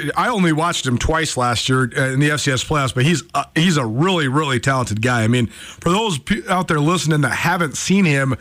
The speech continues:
I, I think that he would be among, if not the best quarterback i-, in the Big Sky Conference. I mean, he's one of the best quarterbacks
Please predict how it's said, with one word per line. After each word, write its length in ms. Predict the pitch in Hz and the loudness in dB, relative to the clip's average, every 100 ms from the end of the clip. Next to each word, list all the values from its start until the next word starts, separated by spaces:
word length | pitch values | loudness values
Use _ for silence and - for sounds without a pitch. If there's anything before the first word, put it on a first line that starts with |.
| - - - - - | -10 -20 -20 -14 -6
I, 100 | 131 | -2
I 80 | 147 | -2
think 240 | - 240 | 0 -2
that 100 | 190 | 0
he 160 | 127 208 | 2 2
would 240 | 180 127 | 2 0
be 480 | 104 202 190 151 135 - 185 | 2 4 4 2 0 -4 -2
among, 360 | 151 151 175 214 | 2 2 2 2
if 160 | 165 | 2
not 260 | 156 165 104 | 0 -2 0
the 140 | 147 | 2
best 380 | 170 139 170 - | 2 2 -2 -4
quarterback 640 | - 185 202 117 113 110 156 | -2 0 0 0 0 0 -2
i-, 140 | 143 | -2
in 140 | 160 147 | 0 0
the 80 | 147 | 2
Big 160 | 156 | 0
Sky 300 | 143 156 131 | 0 -2 -2
Conference. 520 | - 135 156 139 123 | 0 -2 0 -2 0
I 140 | 139 139 | 0 2
mean, 100 | 165 | 2
he's 120 | 196 | 2
one 120 | 202 | 2
of 60 | 226 | 0
the 80 | 175 | -2
best 140 | 147 | -2
quarterbacks 520 | 190 180 151 139 - | 0 2 2 -2 -4